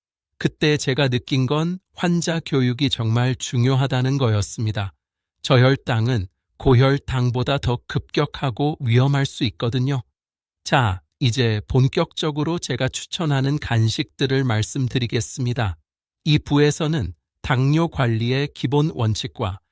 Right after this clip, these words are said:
간식 섭취 시간에 대해 말씀드렸고요. 다음 이 부에서는 실제로 어떤 간식을 어떻게 먹어야 하는지 구체적으로 알려드리겠습니다. 자, 이제 제가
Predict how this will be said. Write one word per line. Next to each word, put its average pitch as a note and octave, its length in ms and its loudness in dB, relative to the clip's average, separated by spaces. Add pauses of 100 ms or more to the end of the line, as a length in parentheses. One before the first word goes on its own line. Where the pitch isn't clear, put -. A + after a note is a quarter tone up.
(160)
간식 C3+ 420 0
섭취 - 380 -4
시간에 C#3 440 -2
대해 A2+ 260 -2
말씀드렸고요. A2 1000 -4 (460)
다음 C#3+ 440 2
이 E3 160 2
부에서는 D3 760 0
실제로 F#3 840 -2
어떤 D#3+ 420 -2
간식을 C#3 760 -2
어떻게 C3+ 520 -4
먹어야 A#2 480 0
하는지 A#2 560 -2 (240)
구체적으로 A2+ 760 -4
알려드리겠습니다. G#2+ 1040 -2 (720)
자, A#2+ 380 0
이제 C#3+ 300 2
제가 C#3 480 0